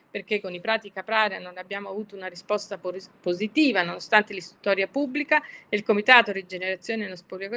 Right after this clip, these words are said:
Speculazione lamenta che il pug non tiene conto delle decisioni prese in sede di istruttoria pi-, pubblica, che rappresenta un momento di alta partecipazione pubblica.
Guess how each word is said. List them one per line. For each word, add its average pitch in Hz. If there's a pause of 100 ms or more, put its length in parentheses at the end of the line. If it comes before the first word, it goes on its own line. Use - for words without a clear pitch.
(200)
Speculazione 226
lamenta 214
che 254
il 254
pug 233
non 247
tiene 247
conto 220
delle 214
decisioni 226
prese 196 (260)
in 226
sede 214
di 240
istruttoria 220
pi-, 165 (220)
pubblica, 214 (800)
che 254
rappresenta 226
un 240
momento 202
di 226
alta 208
partecipazione 170
pubblica. 156